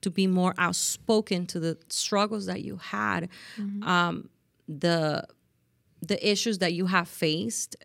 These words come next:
Speaker 2: Mm-hmm.
Speaker 1: with decisions and things that have been put up on your, on your path that have marked you, because it needs to. And, and I actually, it's funny because we, before we started this interview, I told her, "This is not your regular interview that you have to look like a perfect
Speaker 2: Yeah.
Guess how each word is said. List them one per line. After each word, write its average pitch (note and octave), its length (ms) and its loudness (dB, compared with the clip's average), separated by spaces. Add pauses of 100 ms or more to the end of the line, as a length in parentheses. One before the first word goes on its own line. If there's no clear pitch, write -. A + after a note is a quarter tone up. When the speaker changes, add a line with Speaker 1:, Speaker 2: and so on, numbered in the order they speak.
Speaker 2:
Mm-hmm. G#3+ 280 -8 (100)
Speaker 1:
with D#3+ 140 0
decisions F#3 680 0
and D#3+ 180 -2
things F3 220 0
that F3 80 -4
have E3 140 -8
been D#3+ 200 4 (360)
put F#3 160 6
up D#3+ 200 4
on E3+ 220 0
your, D#3 280 0 (120)
on E3 160 -2
your D3+ 160 -2
path G3+ 380 2
that E3 180 0 (120)
have F3 160 -6
marked F#3+ 380 0
you, E3+ 220 2 (560)
because - 320 0
it F#3 100 0
needs G3+ 300 0
to. F3 240 -2
And, E3+ 240 -2 (120)
and F#3 220 -2
I F#3+ 200 6
actually, A#3 280 4
it's G#3+ 80 0
funny B3 180 2
because F#3+ 240 0
we, E3+ 120 2
before G3 340 -2
we G#3 140 0
started F3 300 2
this E3 180 0
interview, D3+ 440 0
I D3+ 100 2
told E3 260 2
her, D#3+ 140 0 (480)
"This F#3 100 -2
is F3+ 80 -4
not F#3 160 0
your F3 120 -2
regular E3 300 2
interview G#3 360 2
that D#3+ 120 2
you D3+ 80 0
have E3+ 140 -4
to - 100 -4
look D#3+ 160 -4
like D3+ 160 -2
a D3+ 40 0
perfect D#3+ 400 -4
Speaker 2:
Yeah. D3+ 60 -8